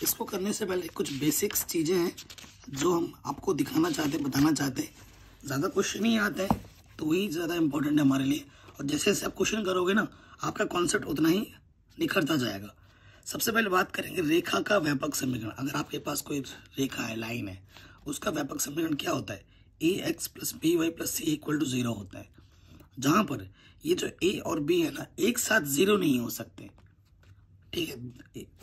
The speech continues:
या तो ए, कभी कभी ए ज़ीरो हो जाएगा या B ज़ीरो हो जाएगा, लेकिन ए और B दोनों एक साथ ज़ीरो कभी नहीं होंगे। ठीक है, अब आ जाओ,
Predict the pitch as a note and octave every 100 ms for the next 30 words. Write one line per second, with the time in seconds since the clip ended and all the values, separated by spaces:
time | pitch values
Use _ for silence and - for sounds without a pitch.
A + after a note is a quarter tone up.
0 | - C#3+ C3+ - G#2 - D3+ F3+ F#3 F#3
1 | - F#3 E3+ F#3 F#3+ E3+ F3+ G3+ D3+ E3
2 | D3 C3+ B2+ - A2 - - - - -
3 | - - F#3+ A3+ - - D4+ F3+ G3+ -
4 | G3 A3 - - C#3+ D#3+ F#3+ F3 E3 D3
5 | A2 G2+ G2 - - - - - - -
6 | F3 G3+ - - _ _ - - - -
7 | - - - - _ - G3+ G3 F#3 G#3